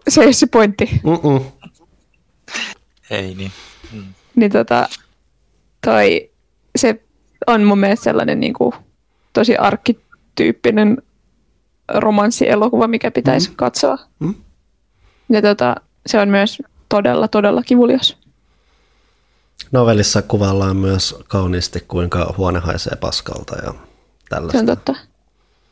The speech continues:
Speaker 1: Se on myös sellainen, että silloin kun mulla on elämässä paljon ongelmia, jos se itsellä niinku tosi tiukka tilanne, sit mä katon sen ja sit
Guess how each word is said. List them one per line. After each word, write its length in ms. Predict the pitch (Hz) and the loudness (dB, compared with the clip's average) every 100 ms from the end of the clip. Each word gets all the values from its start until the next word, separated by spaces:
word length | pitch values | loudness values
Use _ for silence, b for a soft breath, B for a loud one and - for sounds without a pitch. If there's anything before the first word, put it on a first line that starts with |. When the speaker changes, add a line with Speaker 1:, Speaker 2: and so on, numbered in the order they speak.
| _ _ _ - - | _ _ _ -18 -4
Speaker 1:
Se 160 | 254 | 0
on 240 | 233 220 - _ _ _ | 2 0 -4 _ _ _
myös 260 | 247 220 214 | 2 2 4
sellainen, 320 | 214 202 196 | 4 4 2
että 120 | 196 | 0
silloin 240 | 226 208 202 | 2 2 2
kun 100 | 196 | 2
mulla 180 | 196 190 | 4 2
on 100 | 190 | 0
elämässä 360 | 196 214 208 - | 0 0 -2 -2
paljon 280 | 196 196 208 | 0 2 2
ongelmia, 440 | 202 202 208 226 - _ _ _ _ _ _ | 2 2 2 0 -2 _ _ _ _ _ _
jos 120 | 226 | 0
se 60 | - | 2
itsellä 300 | - 202 214 | 2 2 2
niinku 200 | 208 214 | 0 -2
tosi 260 | 208 226 233 - | -2 -2 -6 -2
tiukka 260 | 220 - | 0 0
tilanne, 240 | 214 214 233 | 0 0 0
sit 100 | - | -2
mä 60 | 247 | -2
katon 320 | 226 233 226 | -2 -2 0
sen 180 | 247 254 | 0 0
ja 140 | 247 | 2
sit 140 | 254 | 0